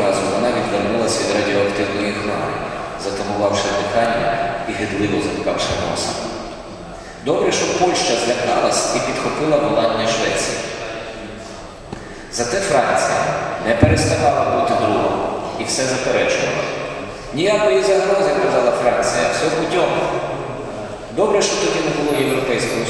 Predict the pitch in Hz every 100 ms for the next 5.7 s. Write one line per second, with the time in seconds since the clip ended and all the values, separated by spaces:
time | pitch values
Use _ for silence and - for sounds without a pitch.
0 | 135 135 - - - - - - - -
1 | - 113 151 - - 143 143 147 147 196
2 | 202 170 160 - 151 156 165 160 156 147
3 | 156 143 - - - 143 - 127 - 156
4 | 156 156 156 - - 127 123 - 139 147
5 | 156 147 139 - 135 135